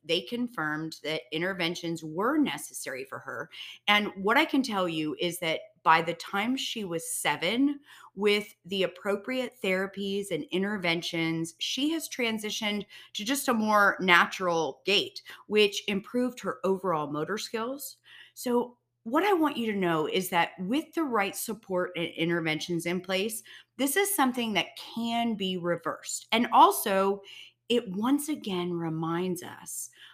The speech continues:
of the significance of early intervention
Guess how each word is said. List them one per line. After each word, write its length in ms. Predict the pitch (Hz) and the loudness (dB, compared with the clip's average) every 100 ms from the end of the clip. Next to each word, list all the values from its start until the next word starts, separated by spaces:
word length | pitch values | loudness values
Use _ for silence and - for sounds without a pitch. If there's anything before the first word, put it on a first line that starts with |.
| _ | _
of 200 | 190 180 | 2 2
the 100 | 196 | -2
significance 960 | 190 202 180 196 196 208 196 147 147 - - | -2 -4 0 0 0 -2 -4 -4 -4 -8 -6
of 160 | 170 - - | -6 -8 -8
early 380 | 175 185 208 220 | -4 0 0 -2
intervention 880 | 220 214 214 208 156 156 151 147 143 | -4 -2 -2 -2 -2 -2 -4 -4 -2